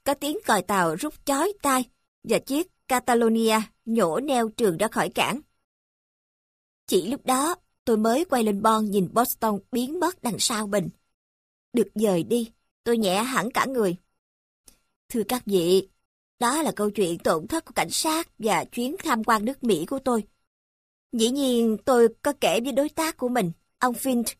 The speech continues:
điều gì đã xảy ra và tôi cũng có nói với cả vợ tôi nữa. Nhưng tôi không nhắc lại chuyện đó với bất cứ ai khác. Chuyện xảy ra đã hơn một năm, cho đến khi người đội mũ bẹt xuất hiện ở bên ngoài nhà tôi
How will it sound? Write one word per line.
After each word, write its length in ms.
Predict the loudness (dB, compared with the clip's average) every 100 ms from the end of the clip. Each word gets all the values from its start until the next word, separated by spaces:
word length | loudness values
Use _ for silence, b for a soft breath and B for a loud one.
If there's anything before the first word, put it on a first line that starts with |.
| _ _ _ _ _ -4
điều 200 | 0 0
gì 340 | 4 6 6
đã 140 | 4
xảy 220 | -2 -2 -2
ra 260 | -2 -4 -8 _ -8
và 340 | 0 2 2
tôi 180 | 0 -4
cũng 200 | -2 -4
có 80 | -2
nói 280 | 0 0 0
với 160 | -2
cả 220 | 0 0 0
vợ 200 | 0 0 0
tôi 80 |
nữa. 280 | -2 0 -2 -6 _ _ _ _ _ _ _ _ _ _ _ _ _ _ -6
Nhưng 340 | 2 4 4 0
tôi 200 | 0 0
không 180 | -2
nhắc 180 | -4 -4
lại 140 | -4 -4
chuyện 240 | -4 0
đó 280 | 0 0 -4
với 80 | -4
bất 240 | -4 -6 -4
cứ 160 | -4 -2
ai 160 | -4 -4
khác. 320 | -6 -6 -6 -8 _ _ _ _ _ _ -2
Chuyện 200 | 0 0
xảy 180 | -2
ra 240 | -2 -4 -2
đã 160 | -2
hơn 260 | -2 -2 -4
một 120 | -4 -2
năm, 160 | -2 -2 _ _ _ _ _ _
cho 100 | 0
đến 180 | 2 0
khi 280 | 0 0 0
người 200 | 2 0
đội 140 | 2
mũ 160 | 2 0
bẹt 260 | 0 -2 -2
xuất 240 | -4 -4
hiện 240 | -2 -2
ở 140 | -2 -2
bên 160 | -2
ngoài 200 | 0 0
nhà 140 | 0 -4 -2
tôi 300 | 0 0